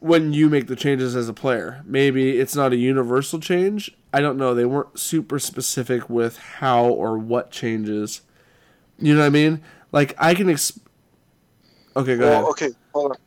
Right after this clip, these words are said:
Speaker 2: Hold on. With them introduced, when them incorporating in the lore and the triumphs, I have a feeling they're probably gonna hide some form of collectible in there based on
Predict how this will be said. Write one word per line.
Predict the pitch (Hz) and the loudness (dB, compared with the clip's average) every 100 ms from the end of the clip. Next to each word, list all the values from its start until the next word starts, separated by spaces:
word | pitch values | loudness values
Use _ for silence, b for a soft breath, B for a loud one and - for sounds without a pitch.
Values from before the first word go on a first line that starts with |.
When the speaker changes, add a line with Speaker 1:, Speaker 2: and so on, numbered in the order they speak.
| _ _ _ | _ _ _
Speaker 2:
Hold | - 127 | -8 -8
on. | 113 - | -8 -4
With | 131 - | -4 2
them | 165 180 | 2 4
introduced, | 170 165 - 160 160 - - | 0 -2 -2 -2 -2 -10 -14
when | 147 143 139 - _ | -2 -2 -2 -12 _
them | 147 170 170 | 2 4 2
incorporating | 151 156 - 160 160 156 156 143 139 | -2 -2 0 2 2 4 2 2 -2
in | 123 123 120 113 - | -2 -2 -4 -12 -8
the | 113 113 110 110 - _ _ | -6 -4 -4 -6 -12 _ _
lore | 123 120 123 127 143 147 _ b b _ - | 0 4 6 6 4 2 _ b b _ -2
and | 120 117 113 113 110 | 2 2 2 0 -4
the | 110 110 104 | -4 -4 -4
triumphs, | - 156 110 98 - - - _ _ _ _ | 2 2 2 -2 -6 -10 -10 _ _ _ _
I | 120 | -2
have | 135 147 | 4 4
a | |
feeling | - 151 139 123 | 4 2 2 2
they're | 110 | -2
probably | - 156 165 156 143 135 | 0 2 4 2 0 0
gonna | 135 123 | 0 0
hide | 120 127 120 | 0 2 2
some | - 135 127 | 0 -4 -2
form | 131 120 | -2 0
of | 113 - | -2 -2
collectible | - 131 143 151 117 104 101 | 0 2 2 -2 -4 -4 -4
in | 101 | -8
there | 104 113 120 b b b b b b _ _ | -12 -12 -14 b b b b b b _ _
based | 131 151 - 135 | 4 4 0 0
on | 123 120 113 110 104 | 0 0 0 -4 -12